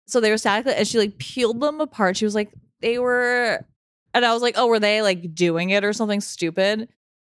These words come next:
And Jocelyn goes, "It's not like that in Blanky World."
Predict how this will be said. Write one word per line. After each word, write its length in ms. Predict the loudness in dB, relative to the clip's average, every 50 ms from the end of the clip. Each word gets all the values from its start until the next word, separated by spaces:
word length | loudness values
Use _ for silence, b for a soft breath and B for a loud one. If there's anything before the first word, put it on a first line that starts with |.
| _ _
And 140 | 0 0 2
Jocelyn 440 | 2 2 2 2 0 -2 -2 0 2
goes, 400 | 2 2 2 2 0 -4 -8 b b b b b b _
"It's 200 | -2 -2 0 2
not 220 | 2 2 4 2 2
like 180 | 0 0 2
that 180 | 2 2 2 2
in 120 | 2 0 0
Blanky 340 | 0 0 0 2 2 0 0
World." 440 | 2 2 0 2 2 0 2 2